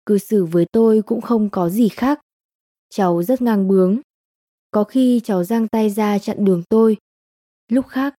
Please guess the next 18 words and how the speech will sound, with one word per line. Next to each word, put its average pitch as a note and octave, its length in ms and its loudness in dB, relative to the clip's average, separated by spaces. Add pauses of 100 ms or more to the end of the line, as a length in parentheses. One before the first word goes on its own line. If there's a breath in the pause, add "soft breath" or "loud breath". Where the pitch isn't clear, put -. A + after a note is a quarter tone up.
cháu E3+ 200 -4
chạy A3+ 200 -4
đến F3+ 240 -2
trước C4 180 -6
mặt B3+ 240 -4
tôi G#3+ 300 2 (220)
và G#3 280 0
giơ B3 200 0
hai B3 240 -2
tay B3 380 -2 (100)
ra G#3 280 -2
như G3+ 240 2
thể G3+ 280 2
muốn E3+ 260 0
được A3+ 180 0
bế. F#3+ 320 2 (400)
Nhưng G#3+ 220 4
lúc C4 120 0